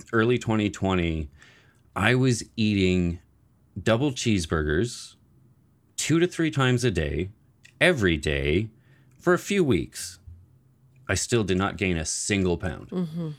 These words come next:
Speaker 1: I was, like, excessively underweight. And my doctor s-, did not seem to see it, nor,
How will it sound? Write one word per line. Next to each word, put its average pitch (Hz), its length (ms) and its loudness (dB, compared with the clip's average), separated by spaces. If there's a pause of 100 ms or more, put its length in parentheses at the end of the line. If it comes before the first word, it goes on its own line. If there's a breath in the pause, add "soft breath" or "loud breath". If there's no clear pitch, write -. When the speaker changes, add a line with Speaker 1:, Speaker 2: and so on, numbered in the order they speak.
(680 soft breath)
Speaker 1:
I 98 140 2
was, 92 340 2
like, 82 320 2 (400)
excessively - 1400 -2
underweight. - 580 -12 (680 soft breath)
And 90 260 2
my 85 140 4
doctor 92 640 4
s-, - 320 -10 (600)
did 82 240 2
not 101 400 2 (380)
seem 123 360 2
to 117 100 0
see 135 300 0
it, 156 180 -2 (260)
nor, 117 640 4